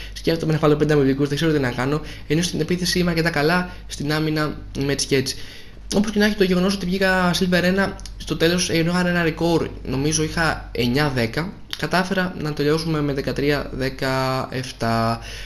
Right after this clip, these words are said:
Ο λόγος είναι ότι στα τελευταία πέντε παιχνίδια, τα τρία από αυτά, με πέταξε με πάρα πολύ καλούς αντιπάλους. Με πέταξε με αντιπάλους οι οποίοι είχαν Messi, είχαν Ronaldo, είχαν τέ-, τέ-,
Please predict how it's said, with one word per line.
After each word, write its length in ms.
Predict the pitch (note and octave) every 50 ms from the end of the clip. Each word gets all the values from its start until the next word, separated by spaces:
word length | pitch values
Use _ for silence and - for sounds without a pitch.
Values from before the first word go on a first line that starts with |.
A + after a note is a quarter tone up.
| - - -
Ο 140 | - D3 D#3+
λόγος 300 | F3+ G3 G3 G3+ F#3+ F#3+
είναι 120 | F#3 G3
ότι 300 | F#3 F3 - C3+ G#2 - -
στα 140 | - D3 C#3
τελευταία 360 | C#3 C#3+ C#3+ - - F3+ F3
πέντε 260 | F3 - E3 E3+ F3+
παιχνίδια, 500 | D#3+ D#3 C3 C3 C#3 C3 C3+ D3+ D#3 D#3 - -
τα 140 | - D3 C3+
τρία 200 | B2+ D#3 F3 F3+
από 80 | E3
αυτά, 380 | D3+ D3+ - - C#3 D3 D#3 - F#3+
με 80 | C#3
πέταξε 360 | C3+ D3+ D#3+ E3+ F3+ F3+ - F3+
με 120 | E3 D3+ D#3+ -
πάρα 380 | - E3+ F3 F3+ F#3 F#3 F#3 E3
πολύ 160 | D#3+ C#3+ C#3
καλούς 200 | C3+ - B2 B2
αντιπάλους. 440 | - - A#2 - A#2 G#2+ G#2+ A2 C3
Με 60 | C3+
πέταξε 300 | C3+ D3+ E3 F3+ F3+ E3
με 60 | D#3
αντιπάλους 380 | C#3 C3+ C3+ E3 D#3+ E3 E3 E3
οι 40 | -
οποίοι 200 | D3 - E3+ E3
είχαν 360 | F3+ F3 F3 E3 - - B2+
Messi, 380 | C3 C#3 D#3 D#3 - - E3 D#3+ D#3+ - - - -
είχαν 240 | - C#3+ D#3+ E3 E3+ E3
Ronaldo, 400 | D3+ C#3+ C3+ C3 C3+ D3 D#3 D#3
είχαν 180 | E3+ D#3+ E3 D#3+
τέ-, 80 | -
τέ-, 200 | F3 F3 - -